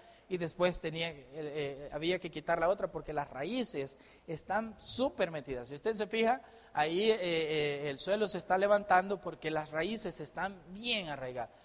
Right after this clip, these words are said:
Si hubiera un temblor, la, eh, la primera cosa que yo buscara de toda la propiedad fuera abajo de ese árbol. Yo sé que no se va a caer, está bien arraigado.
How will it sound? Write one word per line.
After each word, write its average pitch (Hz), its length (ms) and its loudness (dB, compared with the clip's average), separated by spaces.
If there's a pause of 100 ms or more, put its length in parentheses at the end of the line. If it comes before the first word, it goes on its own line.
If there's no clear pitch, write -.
(240)
Si - 260 -4
hubiera 226 280 12
un 262 80 4
temblor, 220 540 6 (760)
la, 175 200 2
eh, 170 180 -2
la 175 180 2
primera 202 380 0
cosa 226 240 2
que 190 80 -2
yo 202 100 2
buscara 190 560 6
de 151 160 -4
toda 254 320 10
la 311 120 8
propiedad 196 500 4
fuera 170 200 4
abajo 151 280 2
de 139 80 -6
ese 135 140 -6
árbol. 120 260 -8 (1120)
Yo 143 100 -14
sé 165 100 -6
que 151 120 -6
no 160 100 -4
se 151 120 -2
va 147 100 4
a - 40 4
caer, 233 240 0 (680)
está - 160 -16
bien 190 280 -4
arraigado. 196 600 -2